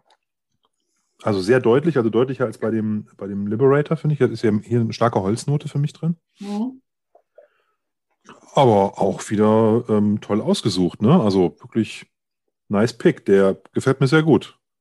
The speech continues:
Speaker 2: Ja.
Speaker 1: Also ich bin, bin,
Speaker 2: Freut mich.
Speaker 1: finde ich richtig gut. Also, ähm, ich hab, muss ehrlicherweise sagen, ich hab noch nicht so viele Masala Cask Whiskys getrunken.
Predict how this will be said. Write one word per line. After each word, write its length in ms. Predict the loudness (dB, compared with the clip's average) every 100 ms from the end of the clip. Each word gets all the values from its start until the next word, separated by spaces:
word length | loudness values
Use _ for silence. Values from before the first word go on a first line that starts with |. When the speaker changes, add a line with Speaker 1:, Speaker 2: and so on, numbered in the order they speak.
| _ _ _ _ _
Speaker 2:
Ja. 200 | -6 -6
Speaker 1:
Also 300 | -4 0 0
ich 120 | -2 0
bin, 340 | 2 2 -2
bin, 220 | -4 -2
Speaker 2:
Freut 240 | 2 2 0
mich. 240 | -8 -10 _ _
Speaker 1:
finde 200 | -4 -2
ich 60 | 2
richtig 220 | 0 0
gut. 300 | -2 -2 -2
Also, 360 | -4 0 -2 -4 _ _ _ _ _ _ _ _ _ _ _
ähm, 260 | -6 -4 -4
ich 120 | -6 0
hab, 100 | 2
muss 140 | 4
ehrlicherweise 460 | 2 2 2 2 2
sagen, 200 | 2 2
ich 80 | 0
hab 100 | 4
noch 80 |
nicht 140 | 4 4
so 100 | 0
viele 260 | 2 2 4
Masala 540 | 2 0 -2 0 0
Cask 400 | 0 -2 -2 -2
Whiskys 360 | -6 -4 -6 -8
getrunken. 540 | -12 -4 -2 -2 -4